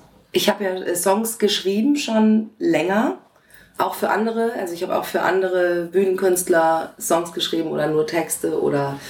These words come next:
Musical-Kram auch mal zwischendurch. Ähm, und ich hatte meine Songs, einige Songs und,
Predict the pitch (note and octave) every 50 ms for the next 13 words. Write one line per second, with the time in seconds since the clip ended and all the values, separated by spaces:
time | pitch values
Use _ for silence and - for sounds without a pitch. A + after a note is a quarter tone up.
0 | - - - - - _ - - F3+ E3+ D#3+ E3 - E3 D#3 D3+ D3+ D3+ D3+ -
1 | - - - D#3 D#3 D3+ D3+ - E3 D#3+ - D3+ D3+ D3 D3 - - - D3 D#3
2 | C#3+ C#3 C#3+ D3 D3 D3 - - - - - - - - - - - - F#3 F#3
3 | F#3 F3+ F#3 F#3 F3+ F3+ - _ _ - F#3 F#3+ F#3+ G#3+ G3+ - - A3 A3 A#3
4 | A3+ G#3 G3 F#3+ F#3 - - F3+ F#3+ A#3 E4+ F#4+ - - - - - _ _ _
5 | _ _ _ _ _ _ _ - E3 F#3 G#3 A3+ A#3 A3+ A3+ A3 A3 A3 G3+ G#3
6 | G#3 G#3+ G#3+ - - - - - F3+ F3+ F#3 F#3 F#3